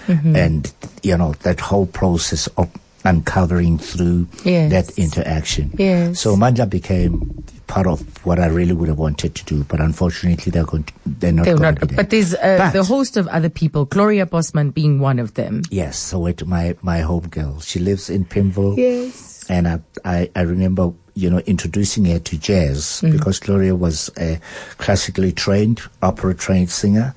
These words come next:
Speaker 1: Mm.
Speaker 2: But I, I made her listen to some jazz stuff when I used to run a jazz club called Kippies.
Speaker 1: Yes.
Speaker 2: She walked onto that stage sh-, shoeless. She didn't wear shoes and with a great voice, and she never looked back.
Speaker 1: Right.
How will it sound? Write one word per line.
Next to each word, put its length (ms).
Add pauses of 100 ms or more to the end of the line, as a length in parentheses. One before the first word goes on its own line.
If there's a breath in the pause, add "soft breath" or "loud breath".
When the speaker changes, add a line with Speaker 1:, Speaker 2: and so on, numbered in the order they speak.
(120 loud breath)
Speaker 1:
Mm. 180 (240 loud breath)
Speaker 2:
But 100
I, 240
I 40
made 220
her 100
listen 360
to 100
some 220
jazz 320
stuff 500
when 140
I 60
used 280
to 80
run 240
a 40
jazz 320
club 260
called 240
Kippies. 560
Speaker 1:
Yes. 500
Speaker 2:
She 160
walked 360
onto 300
that 180
stage 640 (460 loud breath)
sh-, 320
shoeless. 920
She 120
didn't 260
wear 160
shoes 580
and 220
with 180
a 80 (100)
great 280
voice, 680 (680 loud breath)
and 360 (360)
she 160
never 260
looked 360
back. 340 (100)
Speaker 1:
Right. 440